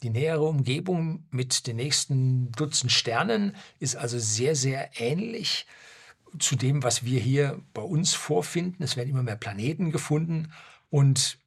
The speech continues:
diese nahen Sterne wie Barnard Star und, äh, Proxima Centauri zeigen ein, ja, sagen wir vorsichtig, interessantes Verhalten,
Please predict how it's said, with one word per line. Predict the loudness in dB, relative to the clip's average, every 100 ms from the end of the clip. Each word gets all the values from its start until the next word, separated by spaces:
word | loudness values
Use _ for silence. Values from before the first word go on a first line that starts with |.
| _
diese | -2 0 0 -2 -2
nahen | 0 2 2 2
Sterne | 2 2 0 0 0
wie | -2
Barnard | -2 -4 -2 0
Star | 0 2 2 2 0 -6 -10
und, | -8 -6 -2 -2 -4
äh, | -10 -12 -18 -20 _
Proxima | -2 -2 -2 -2
Centauri | -2 -4 -4 -2 -2 -2 -6 -16 -20 -20 -8
zeigen | -2 2 4 2 2
ein, | 2 2 0 -4 -12 -12 -4 -2
ja, | 2 2 2 -2 -10
sagen | -4 0 0
wir |
vorsichtig, | 0 2 2 2 0 2
interessantes | 4 4 6 6 6 4 4 4 4
Verhalten, | 2 2 4 2 -2 -14 -16